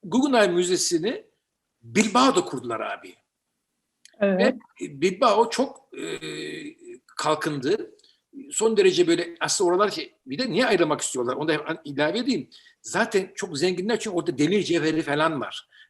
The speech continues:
Speaker 1: E, e, e, endüstri çok kuvvetli demirden dolayı Bask bölgesinde. Ama şu anda, as we speak, konuştuğumuz şu anda dünyanın en büyük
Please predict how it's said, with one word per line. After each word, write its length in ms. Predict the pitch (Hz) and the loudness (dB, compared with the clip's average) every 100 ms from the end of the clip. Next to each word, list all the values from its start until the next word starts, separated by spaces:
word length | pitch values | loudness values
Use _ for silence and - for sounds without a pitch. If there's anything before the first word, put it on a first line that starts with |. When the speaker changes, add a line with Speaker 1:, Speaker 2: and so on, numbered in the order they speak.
| _ | _
Speaker 1:
E, 80 | - | -12
e, 120 | - | -10
e, 340 | 143 - 175 160 | -8 -8 -6 -4
endüstri 440 | 156 - 156 185 | -2 -4 -4 -6
çok 240 | - 196 | -2 -2
kuvvetli 420 | - 143 127 - 107 | 0 -2 -2 -4 -6
demirden 480 | 135 147 143 147 143 | -4 0 2 2 0
dolayı 380 | 120 110 101 95 _ _ _ _ _ - | -2 -2 -4 -8 _ _ _ _ _ -4
Bask 320 | 135 127 135 | -2 -2 -2
bölgesinde. 580 | 127 113 107 113 98 95 - _ _ _ _ _ _ _ - | -2 -2 -6 -6 -10 -14 -16 _ _ _ _ _ _ _ -4
Ama 160 | 180 | -2
şu 240 | - - 311 | 2 4 4
anda, 560 | 196 151 208 311 - - _ - | 4 4 4 4 -2 -14 _ -2
as 80 | 160 | 0
we 160 | 165 | 0
speak, 440 | 160 - 190 269 - - _ _ | 0 2 4 2 0 -14 _ _
konuştuğumuz 460 | 160 170 185 180 | -2 0 2 2
şu 180 | - 202 | 2 0
anda 400 | 156 143 226 339 - _ - | 0 0 -2 -2 -12 _ -4
dünyanın 540 | 175 190 208 262 - - | 0 2 2 -2 -4 0
en 240 | 349 370 | 0 2
büyük 440 | 233 277 - - | 0 0 -2 -12